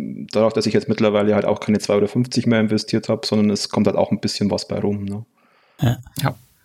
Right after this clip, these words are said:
Speaker 2: Bevor wir die P two P-Ecke vielleicht ganz verlassen, ich hab noch eine Frage aus der Schweiz heute gekriegt, die ich heute diskutieren sollte mit euch. Das war das Thema Inflation. Alle Welt redet davon, dass die Inflation anzieht und, ähm, ja, dass wir mit einer,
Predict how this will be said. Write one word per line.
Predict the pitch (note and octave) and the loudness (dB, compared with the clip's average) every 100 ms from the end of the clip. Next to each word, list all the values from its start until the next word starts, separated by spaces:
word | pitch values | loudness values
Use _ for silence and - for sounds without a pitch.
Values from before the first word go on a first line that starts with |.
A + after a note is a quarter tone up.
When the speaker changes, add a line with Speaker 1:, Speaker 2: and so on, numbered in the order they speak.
| - | -12
Speaker 2:
Bevor | - G2+ | 0 2
wir | G#2+ | 2
die | |
P | G#2+ A#2+ | 0 0
two | A2+ | -2
P-Ecke | G2+ B2 A2 A#2 | 0 0 2 2
vielleicht | A#2+ G#2 | 2 0
ganz | G#2+ G#2 | 0 0
verlassen, | - C3+ C3 C#3+ | 2 2 2 2
ich | B2 | 0
hab | - - | -2 -2
noch | C3 | -2
eine | - A2+ B2+ | 0 0 2
Frage | D3 - C3+ C3+ | 0 0 0 2
aus | B2+ | 0
der | C3+ | 0
Schweiz | - C3 A2 - - | 0 0 2 0 0
heute | E3 E3+ D#3+ | 0 2 2
gekriegt, | D3 - F3+ F3+ - - | 0 0 0 -2 -10 -2
die | C#3 C3 C3 | 0 2 2
ich | C3 - | 2 2
heute | C3+ C3+ | 2 2
diskutieren | C3+ - - - C#3 | 0 -2 -2 0 0
sollte | C3 C#3 C3+ | 2 2 4
mit | C3+ C#3 | 2 2
euch. | C#3 B2+ | 0 0
Das | B2+ - | -2 -2
war | A#2+ A2+ | 0 2
das | A#2+ | 0
Thema | - A#2 A#2+ | 2 2 4
Inflation. | A#2 - A#2+ A#2+ - G#2 G2+ G#2+ A2 G#2+ - - - - _ _ _ _ | 2 0 -2 -2 -2 0 2 2 2 -2 -8 -18 -20 -20 _ _ _ _
Alle | - A2+ | 0 2
Welt | A2+ A#2 A2+ | 2 2 4
redet | A2+ | 2
davon, | A2+ A2 A#2+ | 2 2 2
dass | A2+ | 2
die | - | 2
Inflation | A#2 A2+ A#2 - A2+ | 0 2 0 2 2
anzieht | A2+ A2 A2+ - A#2+ A#2 - | 2 2 2 2 2 2 2
und, | G#2+ A2 A2 | 2 2 4
ähm, | A#2 A2 G#2+ G#2 - - - - _ | 2 2 0 -2 -8 -16 -18 -20 _
ja, | - F#2 | 0 2
dass | G#2 G2 | 2 2
wir | A2+ G#2 | 2 2
mit | G2+ A2 A2 | 2 2 2
einer, | G#2+ G#2 | 2 2